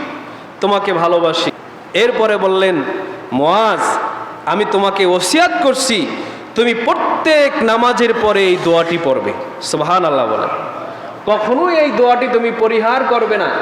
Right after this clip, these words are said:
প্রতি নামাজের পরে এই দোয়াটা পড়বে। কারণ সত্তর বছর, আশি বছর, একশো বছরের ইবাদত এক মিনিটের মধ্যে চূর্ণ বিচূর্ণ হয়ে যেতে সময় লাগে।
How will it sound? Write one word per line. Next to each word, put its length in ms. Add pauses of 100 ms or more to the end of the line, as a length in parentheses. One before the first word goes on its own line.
(340)
প্রতি 420
নামাজের 520 (160)
পরে 340 (440)
এই 140
দোয়াটা 480
পড়বে। 340
কারণ 340 (1200)
সত্তর 420
বছর, 420
আশি 320
বছর, 380
একশো 380
বছরের 480
ইবাদত 420 (600)
এক 520
মিনিটের 440
মধ্যে 420 (120)
চূর্ণ 280
বিচূর্ণ 520
হয়ে 160
যেতে 240
সময় 380
লাগে। 600